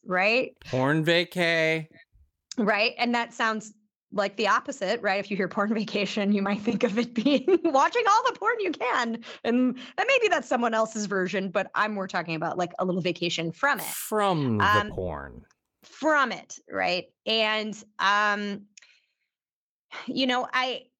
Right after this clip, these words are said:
Speaker 1: I really kinda wanna emphasize, it's, it's really not to, like, deprive yourself in some type of, like,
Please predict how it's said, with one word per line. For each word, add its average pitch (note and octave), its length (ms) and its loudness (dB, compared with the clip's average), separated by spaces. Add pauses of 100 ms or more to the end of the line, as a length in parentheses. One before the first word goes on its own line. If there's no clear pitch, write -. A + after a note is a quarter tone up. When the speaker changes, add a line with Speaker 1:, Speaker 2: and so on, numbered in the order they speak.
(120)
Speaker 1:
I B3 60 2
really C#4+ 500 2
kinda B3 260 -2
wanna G#3 180 0
emphasize, F#3 600 -4
it's, - 280 -4
it's - 200 -2
really E4 240 4
not G#3 480 2
to, - 100 -12
like, F3+ 240 -2 (520)
deprive G#3 580 0
yourself G#3 420 -2
in F3+ 100 0
some F#3 260 -2
type F3 320 -4
of, D#3+ 220 -2
like, E3 380 -2